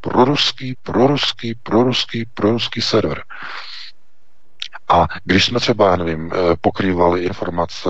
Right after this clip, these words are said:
ohledně, eh, kauzy, eh, Novičok, no tak jsme přebírali informace zase od západních médií. Od Guardianu jsme přebírali informace. No a to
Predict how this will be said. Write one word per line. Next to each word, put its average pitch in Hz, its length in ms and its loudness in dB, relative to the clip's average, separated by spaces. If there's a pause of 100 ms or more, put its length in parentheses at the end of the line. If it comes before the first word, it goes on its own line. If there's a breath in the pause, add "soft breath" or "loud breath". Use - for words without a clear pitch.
ohledně, 85 560 2
eh, 80 140 2 (800 loud breath)
kauzy, 82 640 0 (380 loud breath)
eh, 80 320 2
Novičok, 80 480 2 (840 loud breath)
no 147 60 4
tak 156 120 4
jsme 113 120 -4
přebírali 123 540 4
informace 120 500 -4
zase 110 220 0
od 123 100 -2
západních 123 480 2
médií. 135 480 0 (400 loud breath)
Od 117 140 4
Guardianu 120 540 2
jsme 87 160 -6
přebírali 80 600 -2 (360)
informace. 78 680 -4 (460)
No 92 100 6
a 85 60 6
to 92 160 6